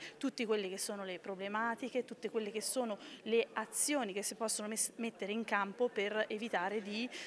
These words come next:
eh, non rendersi conto di avere questa patologia. Ehm, il glaucoma ti, eh,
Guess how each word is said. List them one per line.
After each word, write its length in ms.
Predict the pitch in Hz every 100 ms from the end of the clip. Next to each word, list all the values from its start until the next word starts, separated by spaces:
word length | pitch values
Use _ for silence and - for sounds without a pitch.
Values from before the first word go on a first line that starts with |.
| -
eh, 440 | 208 208 190 190 196
non 560 | 226 285 277 240 214 202
rendersi 480 | 220 233 202 - 214
conto 260 | 202 202
di 80 | 208
avere 260 | 185 190 180
questa 240 | 175 196
patologia. 680 | 175 165 165 175 202 196 180 - - - -
Ehm, 760 | 202 190 196 196 202 202 208
il 180 | - 214
glaucoma 480 | 220 226 254 233 190
ti, 400 | - 214 208 202
eh, 480 | 196 - - 208